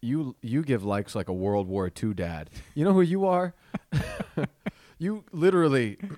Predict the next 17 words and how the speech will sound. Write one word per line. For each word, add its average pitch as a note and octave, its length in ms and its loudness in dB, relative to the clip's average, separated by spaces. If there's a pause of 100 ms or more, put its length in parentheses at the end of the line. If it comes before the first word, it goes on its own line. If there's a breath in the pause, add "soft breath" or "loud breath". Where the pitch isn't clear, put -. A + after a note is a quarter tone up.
(120)
<clears throat> - 1200 -18
you're, F#3+ 320 -8
you're F#3+ 200 0
friends G3+ 360 -4
with D#3 280 -4 (920)
two, E3+ 480 -4
three D#3+ 400 -6
hundred A#2+ 400 -6
comedians, F#2 720 -8 (400 soft breath)
and A2+ 220 -2
you're C3+ 160 0
still C3+ 300 0
giving A2 320 0
thumbs A#2 420 -2
ups A#2 260 0
out F#2 280 -2
there. G2+ 300 -4